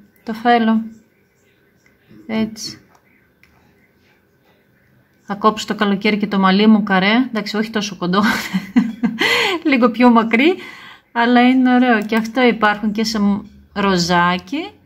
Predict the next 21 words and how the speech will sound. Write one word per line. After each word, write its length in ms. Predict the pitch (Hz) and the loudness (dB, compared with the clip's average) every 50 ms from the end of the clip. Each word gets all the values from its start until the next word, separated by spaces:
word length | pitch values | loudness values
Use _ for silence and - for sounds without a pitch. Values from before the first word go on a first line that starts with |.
| _ _ _ _ _ _ _ _ | _ _ _ _ _ _ _ _
σε 340 | - - - - - 202 175 | -20 -20 -18 -12 -8 -8 -8
μπέζ. 560 | 165 160 160 185 185 185 202 226 277 370 - - - _ _ _ _ _ _ _ _ _ _ _ _ _ _ _ - - - - _ _ _ - | -6 -4 -2 0 2 2 2 0 -2 -4 -6 -12 -16 _ _ _ _ _ _ _ _ _ _ _ _ _ _ _ -20 -20 -20 -20 _ _ _ -12
Μπε-, 400 | 180 165 180 185 190 185 190 208 | -6 -4 -2 -2 -2 0 0 0
α, 120 | 208 202 208 | 0 0 0
όχι, 180 | 202 202 196 | -4 -6 -8
δεν 100 | 190 202 | -6 -4
είναι 100 | 208 208 | -4 -4
μπέζ, 220 | 196 180 190 180 175 | -4 -4 -6 -6 -6
είναι 160 | 185 190 190 | -4 -4 -6
αυτό 200 | 185 185 - 196 | -6 -6 -8 -10
το 100 | - 180 | -10 -12
φιστίκι 460 | 175 - - - - - - - 208 | -12 -12 -16 -18 -18 -16 -12 -10 -10
που 120 | 208 208 202 | -8 -8 -8
σας 280 | - 185 175 - - | -6 -6 -4 -4 -4
έλεγα. 520 | 180 175 175 175 175 175 202 214 247 311 - - - _ _ | -2 -2 -2 -2 -2 0 0 0 0 0 -2 -6 -14 _ _
Να 220 | - 196 190 185 180 | -10 -6 -4 -4 -2
βλέπετε. 580 | 180 175 180 180 180 180 - - 208 - 277 302 359 - - _ _ _ _ _ _ _ _ _ _ _ _ _ _ | -2 -2 -2 -2 -2 -4 -6 -10 -10 -8 -10 -10 -10 -12 -16 _ _ _ _ _ _ _ _ _ _ _ _ _ _
Ωραίο 400 | - 196 190 202 214 202 190 180 | -8 -4 -2 0 2 2 2 2
είναι 160 | 175 170 165 | 0 -2 -4
και 140 | 165 - 165 | -6 -6 -8
αυτό. 500 | 160 160 - _ - 180 190 214 240 | -10 -10 -10 _ -8 -4 -4 -2 -4